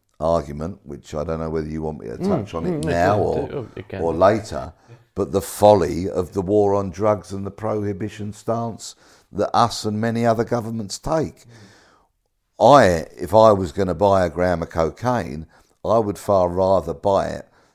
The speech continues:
Speaker 1: from a licensed and regulated outlet where I knew exactly what was in it,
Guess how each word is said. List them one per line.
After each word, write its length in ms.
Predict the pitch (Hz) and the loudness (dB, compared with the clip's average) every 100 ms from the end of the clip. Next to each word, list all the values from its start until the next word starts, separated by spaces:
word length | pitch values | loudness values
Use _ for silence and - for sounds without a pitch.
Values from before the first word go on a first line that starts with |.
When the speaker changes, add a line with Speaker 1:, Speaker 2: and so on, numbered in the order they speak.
| _ | _
Speaker 1:
from 260 | _ 95 85 | _ -8 -6
a 60 | |
licensed 720 | 82 95 104 95 - 87 67 87 | -2 2 2 0 -8 -12 -12 -12
and 180 | 85 | -6
regulated 640 | 87 90 85 82 82 80 78 | -4 -4 -2 -2 -2 -4 -2
outlet 500 | 95 80 - - - | 0 -2 -6 -12 -4
where 220 | 85 87 | -2 0
I 160 | 82 85 | 0 -2
knew 380 | 85 92 110 | -6 -2 -2
exactly 560 | 95 78 85 82 - 80 | -2 -4 -4 -6 -6 -8
what 240 | 80 - | -6 -8
was 140 | 73 73 | -8 -8
in 120 | 87 | -8
it, 240 | 73 80 | -8 -16